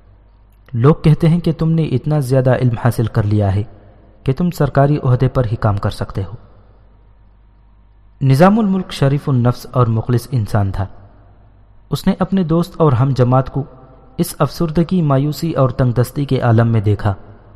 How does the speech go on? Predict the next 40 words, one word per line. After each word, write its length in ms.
تو 140
اس 160
نے 80
سلطان 400
ملک 220
شاہ 200
کو 80
بتایا 420
کہ 140
اس 140
کا 100
ایک 220
دوست 280
آیا 320
ہے 80
جو 340
غیر 160
معمولی 380
فہم 260
و 60
فراست 420
کا 80
مالک 420
ہے، 40
اور 100
اس 180
کی 100
تعلیمی 420
سند 340
یہ 160
ہے 140
کہ 180
امام 380
وافق 380
کے 80
مدرسے 460
کا 140
پڑھا 240
ہوا 300
ہے۔ 80